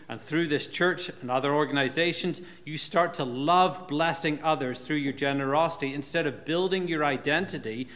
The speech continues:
through what you have. "Though he was rich, yet for your sakes he became poor, so that through his poverty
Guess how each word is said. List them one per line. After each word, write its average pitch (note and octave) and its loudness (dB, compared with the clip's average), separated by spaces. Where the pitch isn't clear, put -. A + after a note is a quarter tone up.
through D#3 2
what D3+ 6
you D#3+ -6
have. G3+ -8
"Though G3+ 6
he G#3 2
was F#3+ 2
rich, G3+ 2
yet F#3+ 0
for G3 4
your G#3 2
sakes G3+ 0
he F#3+ -2
became F3 -2
poor, F#3 2
so D3 0
that C3 -4
through B2+ -4
his G3 0
poverty A2 -2